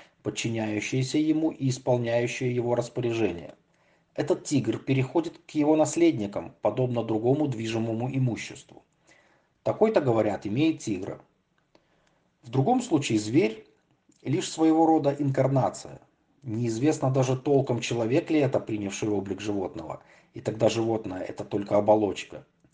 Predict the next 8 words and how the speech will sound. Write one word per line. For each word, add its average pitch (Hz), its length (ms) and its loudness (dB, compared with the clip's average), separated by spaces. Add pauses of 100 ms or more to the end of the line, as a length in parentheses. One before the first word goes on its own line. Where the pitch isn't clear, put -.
(360)
Либо 120 260 2
это 131 160 4
подлинное 120 680 2
воплощение 107 720 -4
человека 104 540 -2
в 104 80 -4
настоящее 104 720 -2
животное. 87 600 -12